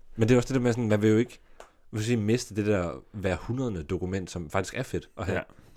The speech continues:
Speaker 1: og er, som er et godt minde. Det vil sige, hvis det var en anden, en anden diktat, jeg har skrevet om,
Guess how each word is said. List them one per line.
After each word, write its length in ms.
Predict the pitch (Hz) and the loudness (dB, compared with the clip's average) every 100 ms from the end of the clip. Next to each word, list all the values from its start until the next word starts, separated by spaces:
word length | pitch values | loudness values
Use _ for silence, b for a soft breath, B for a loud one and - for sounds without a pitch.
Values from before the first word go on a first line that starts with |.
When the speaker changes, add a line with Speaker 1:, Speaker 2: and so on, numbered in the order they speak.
| - | -14
Speaker 1:
og 100 | 104 | -8
er, 100 | 107 | -8
som 200 | 101 101 | -6 -8
er 120 | 101 120 | -6 -6
et 100 | 98 | -4
godt 180 | 95 | -6
minde. 240 | 90 82 82 | -6 -10 -10
Det 60 | - b b b b b | -12 b b b b b
vil 80 | 101 | -10
sige, 180 | 90 98 | -4 -4
hvis 100 | 87 | -4
det 100 | 95 | -2
var 60 | |
en 100 | 95 | -2
anden, 180 | 90 90 90 - - b b b b b b b b - | -2 -4 -6 -10 -20 b b b b b b b b -6
en 60 | |
anden 100 | 90 | -4
diktat, 420 | 82 87 - 98 | -4 -6 -4 -6
jeg 80 | 76 | -4
har 80 | 71 | -8
skrevet 400 | - 87 87 90 | -8 -6 -4 -4
om, 360 | 82 73 71 | -6 -10 -12